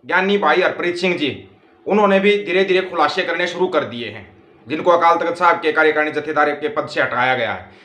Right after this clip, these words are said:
धीरे धीरे तस्वीर सामने आती जा रही है। आपको पूरी बताते हैं कि हुआ क्या और कैसे हुआ, ये घटना घटी। ध्यान से सुनना वीडियो को। जो साथी नया जुड़ता है official दीपक फौजी YouTube channel के ऊपर,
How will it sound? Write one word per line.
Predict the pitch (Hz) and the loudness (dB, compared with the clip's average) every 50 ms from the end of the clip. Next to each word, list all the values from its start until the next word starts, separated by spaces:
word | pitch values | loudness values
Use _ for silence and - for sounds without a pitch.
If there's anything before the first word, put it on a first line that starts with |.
| - - | -8 -2
धीरे | 151 196 220 254 254 | 2 4 4 4 6
धीरे | 233 226 | 6 4
तस्वीर | 233 233 226 196 196 202 233 - | 4 2 0 -4 -2 -2 -2 0
सामने | - 185 160 156 165 175 | 2 2 0 2 2 0
आती | 165 165 - 160 | 0 0 -2 -4
जा | 151 160 143 | 0 0 0
रही | 131 123 | 0 -2
है। | 113 110 110 - - - - | -4 -6 -8 -12 -14 -6 -2
आपको | 139 160 165 180 190 180 | 0 0 2 2 0 -2
पूरी | - 165 180 180 185 | -2 -2 0 0 0
बताते | 160 156 - 143 139 139 - 170 | 0 0 0 -2 -2 -2 -4 -6
हैं | 143 135 135 131 - - - - - | -4 -6 -6 -8 -12 -20 -20 -14 -8
कि | 170 | -4
हुआ | 180 175 156 151 156 175 175 | -4 0 2 4 4 4 2
क्या | - - 165 165 | 2 2 2 2
और | 170 175 170 - | 2 2 0 0
कैसे | 220 214 208 - 220 | 0 0 2 2 0
हुआ, | 202 190 180 - - - - - _ _ _ _ - | 2 2 0 -2 -4 -12 -20 -20 _ _ _ _ -2
ये | 156 196 | -2 0
घटना | 185 175 - - 170 180 175 | 2 0 0 2 2 2 2
घटी। | 151 135 - 131 107 98 - - - _ _ _ _ _ _ _ _ _ _ _ _ _ _ _ _ _ _ _ - | 2 0 -4 -6 -12 -14 -16 -20 -20 _ _ _ _ _ _ _ _ _ _ _ _ _ _ _ _ _ _ _ -2
ध्यान | 139 147 156 170 180 | 0 2 2 2 2
से | - 214 | 0 -2
सुनना | 202 180 180 185 196 | -2 -2 0 2 2
वीडियो | 185 202 202 196 190 175 | 2 2 0 0 0 0
को। | 165 131 104 101 - - - - - - - _ - | -2 -4 -6 -8 -10 -18 -20 -20 -20 -20 -12 _ 0
जो | 220 269 | 0 2
साथी | 240 226 196 202 220 | 4 2 0 0 0
नया | 196 185 196 220 | 0 2 2 2
जुड़ता | 220 220 220 214 233 220 | 2 0 0 0 2 2
है | 190 180 170 - - - | 2 2 0 -2 -4 -6
official | 165 - - - 202 185 | -6 -6 -4 -2 -2 0
दीपक | 175 190 196 202 208 - | 0 0 2 2 0 0
फौजी | 175 165 170 190 | 0 0 2 2
YouTube | 190 185 185 - | 2 2 2 0
channel | 185 175 175 170 | 0 -2 -2 -2
के | 160 170 | 0 -2
ऊपर, | 170 - 151 143 - - - | -2 0 -2 -4 -4 -6 -14